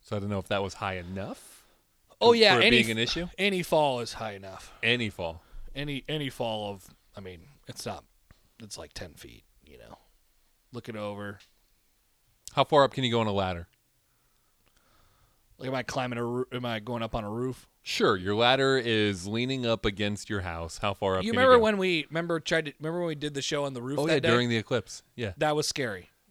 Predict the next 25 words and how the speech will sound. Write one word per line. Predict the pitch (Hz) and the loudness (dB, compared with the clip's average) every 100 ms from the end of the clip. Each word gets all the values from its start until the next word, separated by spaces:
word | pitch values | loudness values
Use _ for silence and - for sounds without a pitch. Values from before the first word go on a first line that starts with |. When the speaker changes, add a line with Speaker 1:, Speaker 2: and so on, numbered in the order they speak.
| _ 127 | _ -2
Speaker 1:
You | 127 | 4
did | 127 113 | 4 2
what, | 123 | -2
you | 113 107 | 0 0
went | 107 | 0
up | 113 - | 0 -2
there, | 87 | -6
though. | 85 | -4
Speaker 2:
But | 135 | -4
I | 123 | -2
did | 127 123 | -6 -6
go | 120 | -6
up | 104 | -6
there. | - 113 | -6 -8
Speaker 1:
Nice. | 85 - - | -8 -12 -8
Speaker 2:
'Cause | 143 | -2
I | 143 | -2
can | 151 | -2
Speaker 1:
Nice. | 135 127 | -4 -4
Speaker 2:
be | |
peer | 139 | -4
pressured | 131 120 123 | -2 -2 -2
into | 113 110 | -6 -6
anything. | 113 120 - - - | -6 -6 -10 -16 -10
Speaker 1:
Nice. | 117 92 - - | -8 -8 -10 -16